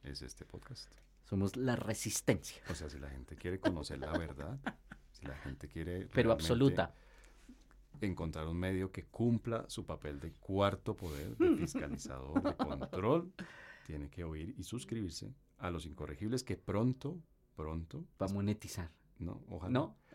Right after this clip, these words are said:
Speaker 2: Sí,
Speaker 1: Pronto
Speaker 2: ok.
Speaker 1: estará en video.
Speaker 2: Eso.
Speaker 1: Spoiler alert.
Speaker 2: Por eso, va a estar en video porque vamos a monetizar.
Speaker 1: Vamos a, por-,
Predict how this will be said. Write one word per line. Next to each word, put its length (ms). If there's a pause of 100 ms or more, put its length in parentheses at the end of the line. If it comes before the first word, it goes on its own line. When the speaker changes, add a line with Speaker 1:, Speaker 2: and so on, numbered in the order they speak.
(160)
Speaker 2:
Sí, 140
Speaker 1:
Pronto 360
Speaker 2:
ok. 100
Speaker 1:
estará 480
en 140
video. 320 (120)
Speaker 2:
Eso. 140
Speaker 1:
Spoiler 280
alert. 220 (200)
Speaker 2:
Por 180
eso, 420 (160)
va 100
a 40
estar 240
en 120
video 280
porque 340
vamos 340
a 40
monetizar. 680
Speaker 1:
Vamos 360
a, 60
por-, 280